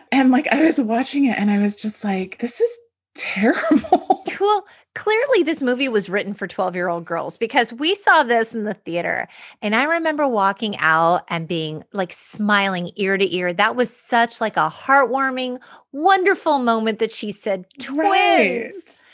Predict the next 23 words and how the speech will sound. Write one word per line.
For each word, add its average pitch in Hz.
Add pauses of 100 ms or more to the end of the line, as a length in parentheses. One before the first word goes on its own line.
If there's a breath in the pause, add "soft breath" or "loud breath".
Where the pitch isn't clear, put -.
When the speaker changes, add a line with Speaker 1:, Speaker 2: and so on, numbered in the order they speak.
(220 soft breath)
Speaker 1:
Like, 302
Speaker 2:
I'm 339
so -
Speaker 1:
it's, 381
Speaker 2:
happy 466 (100)
Speaker 1:
like, -
Speaker 2:
for 349
Speaker 1:
what 320
Speaker 2:
them. 285
Speaker 1:
a -
Speaker 2:
They're 262
Speaker 1:
great 262
Speaker 2:
gonna -
live 220
Speaker 1:
love 202
story. 127
Speaker 2:
<laughs> 196
Speaker 1:
Like, 220
Speaker 2:
gonna 523
live 466
happily 403
ever 294 (220)
after. 330